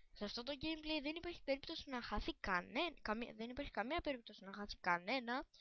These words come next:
διότι απλά θα, θα, θα, θα κυνηγήσω και θα με ακολουθούνε και, και μετά θα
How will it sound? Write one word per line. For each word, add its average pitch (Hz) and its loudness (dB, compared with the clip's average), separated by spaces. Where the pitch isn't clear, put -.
διότι 254 -4
απλά 285 2
θα, 320 0
θα, 214 0
θα, 208 0
θα 214 -2
κυνηγήσω 208 0
και 226 -2
θα 214 2
με 196 -2
ακολουθούνε 208 -4
και, 254 -4
και 247 -4
μετά 247 -6
θα 233 -2